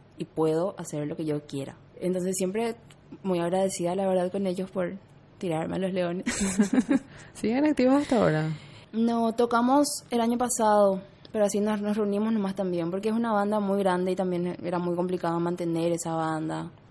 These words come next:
Speaker 1: Y eso, yo creo que cada uno también ya está en, en sus proyectos propios, yo también, bastante.
Speaker 2: Luego de eso, entonces, sí, te animaste ya
Speaker 1: Sí.
Speaker 2: a lanzarte como Lucero Salami.
Speaker 1: Sí. La primera vez que, que, que lancé, me lancé con mis canciones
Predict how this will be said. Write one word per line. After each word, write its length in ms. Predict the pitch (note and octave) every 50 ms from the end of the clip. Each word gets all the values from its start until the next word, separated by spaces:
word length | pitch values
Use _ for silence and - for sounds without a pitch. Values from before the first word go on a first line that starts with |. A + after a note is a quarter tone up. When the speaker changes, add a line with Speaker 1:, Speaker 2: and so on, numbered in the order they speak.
| - - -
Speaker 1:
Y 140 | F#3 F#3+ F3+
eso, 160 | F3 F3 F3+
yo 120 | E3 F3+ F3+
creo 160 | F3+ F3 F3
que 80 | F3+
cada 220 | F3+ F3+ E3+ E3+ E3
uno 140 | E3 D#3+ E3+
también 220 | E3 E3 D#3 D3+
ya 60 | D#3 E3
está 300 | E3 - D3+ D3 C#3+ D3
en, 140 | C#3+ D3 - -
en 100 | D#3 D3
sus 140 | E3+ D#3+
proyectos 380 | D3+ E3+ D#3 D3 C#3+ - D#3+ D3+
propios, 420 | - D3 C#3+ C#3+ C#3 C#3+ D3+ D3
yo 80 | D3 D3
también, 540 | D3 D#3 D3+ D3+ D3 C#3+ C#3+ C#3+ C#3+ C#3+ C#3
bastante. 880 | C#3+ D3 D3 - - D3 D3 D3 D3 D3 D3+ D3 - D3 D3+ D3 D#3 F3 - - - - - - - - - -
Speaker 2:
Luego 320 | E3 D#3 D#3 D#3 D#3+ E3+ F3
de 120 | E3+ D#3+
eso, 140 | E3 E3+ G3+
entonces, 380 | G3+ F#3+ F3+ E3+ - G3 F3+
sí, 360 | - - - E3+ E3 F3 F#3 F#3+ - -
te 80 | - -
animaste 400 | E3 E3 D#3+ D3+ D3 E3 - E3
ya 360 | D#3+ E3 D#3 D#3 D#3 D#3 D#3 D#3 D3+ D#3
Speaker 1:
Sí. 220 | D#3 - C#3+ - - - - - -
Speaker 2:
a 80 | - E3
lanzarte 420 | D#3 D3+ D3+ D3 D3+ D3+ D3+ E3+
como 140 | E3+ E3+ E3+
Lucero 300 | E3+ E3 - D#3+ D3+ E3
Salami. 240 | D#3+ D#3+ D#3+ D#3 - E3 -
Speaker 1:
Sí. 300 | - - - D3 - - - - - - - - - -
La 120 | F3 F3
primera 600 | E3+ F3+ F#3+ F3+ F#3 F#3 F#3 G3 G#3+ A3 A3 G#3 -
vez 280 | - F3+ F3+ F3+ G3 G3 - - -
que, 320 | - F#3+ F#3 F3+ F3 E3+ E3+
que, 180 | F3+ E3+ D#3
que 140 | - - E3
lancé, 340 | E3 E3+ E3+ - E3+ E3 -
me 100 | - D#3+
lancé 220 | E3 E3 E3 F3 D#3+
con 140 | F3 E3+
mis 120 | E3+ E3+ -
canciones 460 | G3 F#3+ F#3 G3 E3+ E3+ G3+ A#3 B3+